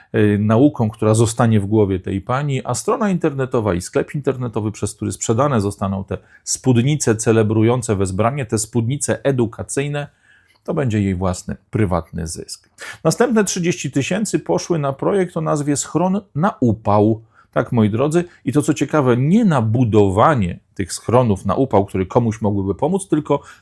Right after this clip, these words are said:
na opracowanie case study oraz koncepcji,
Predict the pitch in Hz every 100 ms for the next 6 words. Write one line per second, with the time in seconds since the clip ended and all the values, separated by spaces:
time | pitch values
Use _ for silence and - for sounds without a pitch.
0 | 127 135 143 131 151 151 139 156 143 120
1 | - 160 143 - - 123 156 160 131 127
2 | - - 131 - 180 175 - 98 95